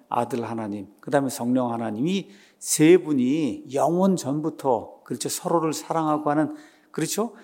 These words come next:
이런 일들을 이제 하면서 이런 모든 일들을 이제 처리해 오시는데, 아버지 하나님께 가장 소중한 존재가 누구냐? 자기 자신의 아들이라는 거예요.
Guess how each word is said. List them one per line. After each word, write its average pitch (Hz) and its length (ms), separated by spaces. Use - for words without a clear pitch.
이런 185 280
일들을 175 420
이제 175 160
하면서 170 380
이런 151 220
모든 143 320
일들을 131 300
이제 135 280
처리해 196 340
오시는데, 120 1040
아버지 156 520
하나님께 165 680
가장 190 440
소중한 165 440
존재가 143 380
누구냐? 113 580
자기 175 300
자신의 170 340
아들이라는 131 680
거예요. 117 640